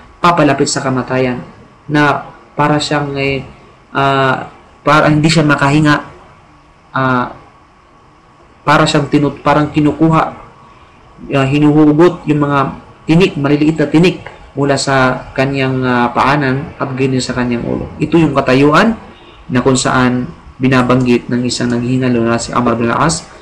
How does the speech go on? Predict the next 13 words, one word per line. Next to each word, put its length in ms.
sa 80
kanyang 320
anak. 240
May 80
mga 240
tao 240
ba? 400
May 80
mga 240
tao 160
ba 160
na 400
maka-, 560